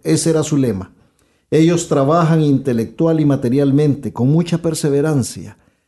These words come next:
al punto de dar origen a la frase "paciencia de Cartujo". Muere el seis de octubre de mil ciento uno.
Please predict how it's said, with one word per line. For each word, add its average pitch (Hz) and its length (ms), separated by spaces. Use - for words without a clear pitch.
al 113 160
punto 170 360
de 143 80
dar 151 200
origen 147 340
a 123 80
la 110 120
frase 131 580
"paciencia 170 880
de 160 140
Cartujo". 139 640
Muere 139 240
el 143 80
seis 147 220
de 147 60
octubre 156 440
de 131 400
mil 156 300
ciento 147 480
uno. 135 420